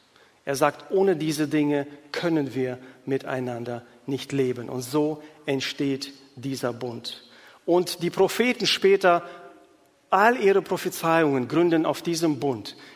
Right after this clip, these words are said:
Sie rufen zurück, Gott hat zugesagt, hört auf Gott, macht das, was er will. Und irgendwann sagt das Volk, „Hm, alle anderen Völker haben Könige.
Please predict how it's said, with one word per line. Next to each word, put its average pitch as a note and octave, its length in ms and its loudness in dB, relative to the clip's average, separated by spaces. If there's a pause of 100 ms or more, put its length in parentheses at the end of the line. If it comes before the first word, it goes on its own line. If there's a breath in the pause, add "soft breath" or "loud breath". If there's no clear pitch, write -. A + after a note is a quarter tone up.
Sie C#3 180 2
rufen G3 340 4
zurück, G3 500 2 (240 loud breath)
Gott F3+ 240 2
hat F#3 160 2
zugesagt, E3+ 720 2 (180 loud breath)
hört F3+ 240 2
auf D#3+ 260 -2
Gott, D#3 340 0 (220 loud breath)
macht D3+ 280 0
das, C#3+ 200 -4
was C3+ 180 -6
er C3 160 -4
will. A#2+ 240 -4 (800 soft breath)
Und D3 220 0
irgendwann E3+ 720 2 (240 loud breath)
sagt C#3 320 -2
das C3 180 -6
Volk, C3+ 400 -2 (140)
„Hm, G#3+ 120 -4 (520 loud breath)
alle G#3+ 180 2
anderen F#3+ 300 -2
Völker F3+ 320 -2
haben D#3+ 180 -2
Könige. F3+ 440 -6